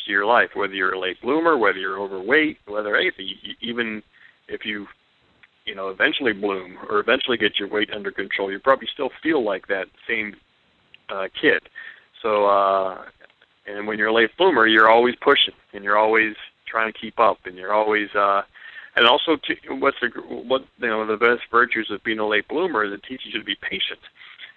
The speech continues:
'cause, you know, you have these examples of, you know, it took a while, but it happened. And as it, as those moments of frustration, maybe you're not playing a lot or you're at the end of the bench, you're, you still be-, you know, you still believe in yourself and you're still patient, you still work, 'cause eventually it worked out.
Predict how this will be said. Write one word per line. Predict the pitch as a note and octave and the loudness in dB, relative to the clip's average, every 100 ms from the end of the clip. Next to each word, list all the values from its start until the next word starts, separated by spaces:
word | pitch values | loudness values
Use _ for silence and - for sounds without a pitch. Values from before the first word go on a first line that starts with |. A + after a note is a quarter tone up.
| _ - | _ -6
'cause, | A2 G#2 - - | -4 -4 -10 -4
you | A2+ | 2
know, | G#2 | 2
you | G#2+ G#2+ | 2 4
have | A#2+ A2 | 4 4
these | A2 G#2+ | 0 0
examples | G2+ G2 A#2+ C#3 - A2+ G#2 | -4 2 6 6 6 4 4
of, | G2+ | 2
you | A#2+ | 4
know, | B2 | 4
it | A#2+ - | 4 4
took | G#3 | 4
a | G#3+ | 6
while, | D3 F#2+ F2+ B2+ _ _ - _ | 8 6 2 -6 _ _ -20 _
but | - | 0
it | A#2+ | 2
happened. | C3+ D3+ - F#2+ _ _ _ _ _ _ | 4 4 2 -10 _ _ _ _ _ _
And | A#2 A2+ A2 A2 A2 G#2+ | -6 0 0 2 -2 -2
as | - A2+ A#2+ A#2+ | 0 2 2 2
it, | A#2 A2 _ - | 0 0 _ 0
as | A2+ A#2 | 2 2
those | A#2+ A2+ | 0 0
moments | A2+ A#2 A#2 A#2 | 0 0 0 -4
of | G#2+ - | -4 2
frustration, | A#2 A2 A2+ A2+ - G#2+ | 2 2 2 2 2 0
maybe | G#2+ G#2+ | 0 4
you're | G#2 | 4
not | G#2 G2+ | 4 0
playing | - B2 B2 B2 | -2 -2 0 2
a | A#2+ | 2
lot | A#2 A#2 A#2 A2+ | 4 4 2 0
or | G2 | -6
you're | F#2+ G2 | -4 -2
at | G2 | -4
the | - G2+ | -2 -4
end | G#2 | -4
of | F#2+ | -6
the | |
bench, | F#2 A2 A2+ A2+ - - _ _ _ _ _ | 0 2 2 0 -6 -8 _ _ _ _ _
you're, | G#2 G#2 G2+ G2 | -2 2 2 0
you | - - | -4 -2
still | - C#3+ D#3 | 0 0 0
be-, | D#3 D3+ | 0 -2
you | D3+ C#3+ | -4 -6
know, | |
you | A#2+ | -4
still | A#2+ - F3+ | -4 -2 -2
believe | G3 F3 C#3 | 2 4 4
in | B2+ | 4
yourself | A#2+ G#2+ A#2 A2+ B2+ | 2 2 2 2 2
and | A2+ | -2
you're | A2+ | -4
still | - C3 C3+ | 0 -2 -2
patient, | - C3+ A#2+ B2 A#2+ | -2 -2 0 -4 -4
you | - | -6
still | - B2+ C3 | -2 0 0
work, | C#3 B2+ A2 - | 4 6 6 2
'cause | A2 | -2
eventually | G#2+ G#2 A#2 - A2 | 0 2 2 0 -2
it | G#2+ A2 | 0 2
worked | A#2 - | 0 4
out. | C3 G2 | 4 4